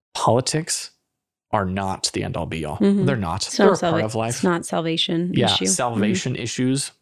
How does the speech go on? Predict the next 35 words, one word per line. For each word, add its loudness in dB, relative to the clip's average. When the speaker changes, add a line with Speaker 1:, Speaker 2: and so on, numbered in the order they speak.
Speaker 1:
those 2
are 2
the 0
big -2
topics, -2
right? 6
Speaker 2:
Mm-hmm. -2
Speaker 1:
And 2
obviously, 0
those 0
things -2
trickle -4
down. -4
But, -2
like, -6
if 0
you're 0
in 0
a 0
situation, -2
if -2
you 0
think, -6
like, -2
talk, 2
have -2
conversation, -2
Speaker 2:
Mm-hmm. 6
Speaker 1:
heated 2
debate, -4
it's 0
Speaker 2:
Yeah. -4
Speaker 1:
good. 2
Speaker 2:
Yeah. -4
Speaker 1:
Because 0